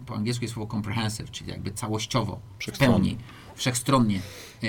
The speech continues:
Speaker 1: omawia tematykę biznesową. No, trzeba pamiętać,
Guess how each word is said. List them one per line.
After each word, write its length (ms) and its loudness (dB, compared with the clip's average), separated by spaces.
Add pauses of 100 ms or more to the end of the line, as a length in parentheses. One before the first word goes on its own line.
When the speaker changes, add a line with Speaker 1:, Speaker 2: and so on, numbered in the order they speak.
(200)
Speaker 1:
omawia 400 8
tematykę 420 -2
biznesową. 500 -6 (460)
No, 160 6 (180)
trzeba 160 0
pamiętać, 500 4